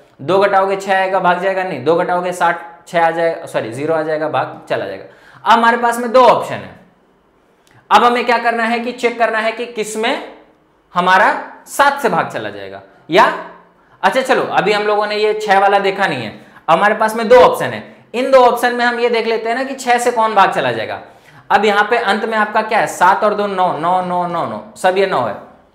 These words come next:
मतलब अगर इसमें से मैंने दो घटा दिया तो यहाँ पे सत्तर बचेगा। अब ये हमारा छह से भाग जाना चाहिए, तो छह से भाग जाएगा? नहीं। ये भाई इनमें तीन से भाग चला जाएगा, इसमें तीन से भाग नहीं जाएगा, तो ये भी answer नहीं है।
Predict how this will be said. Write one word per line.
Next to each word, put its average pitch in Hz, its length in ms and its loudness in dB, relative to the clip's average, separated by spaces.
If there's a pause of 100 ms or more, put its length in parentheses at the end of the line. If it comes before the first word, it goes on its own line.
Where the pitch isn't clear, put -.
(420)
मतलब 170 300 -2
अगर 180 200 2
इसमें 185 220 -6
से 190 100 -6
मैंने 185 220 -6
दो 190 140 -2
घटा 180 220 2
दिया 180 140 0
तो 185 60 -6
यहाँ 180 120 -4
पे 190 100 -6
सत्तर 196 320 0
बचेगा। 117 360 -6 (580)
अब 226 140 2
ये 233 160 2
हमारा 233 340 0
छह 240 220 -2
से 240 120 0
भाग 214 220 6
जाना 165 200 0
चाहिए, 127 220 -10
तो 151 120 -12
छह 196 180 0
से 214 120 0
भाग 208 200 4
जाएगा? 226 220 2
नहीं। 165 280 -4
ये 143 160 -2
भाई 175 140 2
इनमें 165 400 -6
तीन 202 140 -6
से 196 100 -6
भाग 190 180 0
चला 202 180 -4
जाएगा, 208 160 0
इसमें 196 280 -6
तीन 190 120 -10
से 185 80 -6
भाग 180 180 0
नहीं 127 120 -8
जाएगा, 120 160 -4
तो 120 120 -10
ये 117 100 -8
भी 131 120 -10
answer 147 300 -10
नहीं 139 120 -16
है। - 200 -20